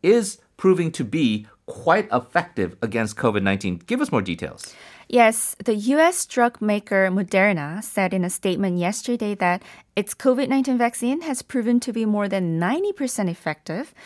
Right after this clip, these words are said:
Speaker 2: six months after its second, uh, and ninety-five percent effective at protecting against severe disease. The new data came from its phase three clinical trial that studied more than nine hundred covid nineteen cases through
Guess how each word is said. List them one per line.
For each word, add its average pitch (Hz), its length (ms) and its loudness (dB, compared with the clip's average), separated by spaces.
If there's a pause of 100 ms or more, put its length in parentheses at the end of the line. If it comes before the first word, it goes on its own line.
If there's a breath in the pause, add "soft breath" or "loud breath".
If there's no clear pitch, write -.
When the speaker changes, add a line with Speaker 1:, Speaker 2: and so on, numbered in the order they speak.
(180 loud breath)
Speaker 2:
six - 400 -2
months 226 220 0
after 202 340 -4
its - 340 -8
second, 214 720 -2 (280 loud breath)
uh, 175 200 -2
and 175 260 2
ninety-five 254 760 2
percent 233 320 -2
effective 175 420 -6
at - 240 -4
protecting 185 540 -6
against 170 500 -6
severe 170 500 0 (200 loud breath)
disease. 160 720 -4 (340 loud breath)
The 226 100 2
new 294 240 8
data 196 480 2
came 196 200 -2
from 185 240 -2
its 180 200 -6
phase 208 380 -2
three 277 440 -2
clinical 202 440 -2
trial 165 640 -6
that - 180 -2
studied 180 400 -2
more 175 280 0
than 160 280 -2
nine 214 280 4
hundred 214 480 -2
covid 185 280 -2
nineteen 165 340 -6
cases 156 520 -8
through - 260 -6